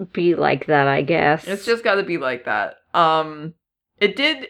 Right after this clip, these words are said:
Speaker 2: it did show briefly the High Evolutionary, which did make me go like, "Oh, we should talk about the High Evolutionary at some point, 'cause that's whack."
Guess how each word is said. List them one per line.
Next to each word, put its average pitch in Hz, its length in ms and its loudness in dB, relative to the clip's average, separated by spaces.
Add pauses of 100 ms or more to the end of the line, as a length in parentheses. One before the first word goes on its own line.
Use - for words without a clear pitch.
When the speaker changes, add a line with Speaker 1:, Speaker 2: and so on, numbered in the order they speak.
Speaker 2:
it 233 160 2
did 302 200 -2
show 285 240 2
briefly 233 380 -4
the 208 100 -4
High 202 240 2
Evolutionary, 180 800 -8
which - 240 -10
did 208 180 -2
make 190 220 -10
me 185 100 -8
go 170 180 0
like, 160 340 -6
"Oh, 190 140 2
we 196 140 -6
should - 160 -10
talk 170 220 2
about 147 200 -6
the 175 80 -2
High 156 200 2
Evolutionary 143 720 -6
at - 120 -14
some 135 180 -6
point, 107 360 -12
'cause - 420 -6 (420)
that's - 260 0
whack." - 460 -4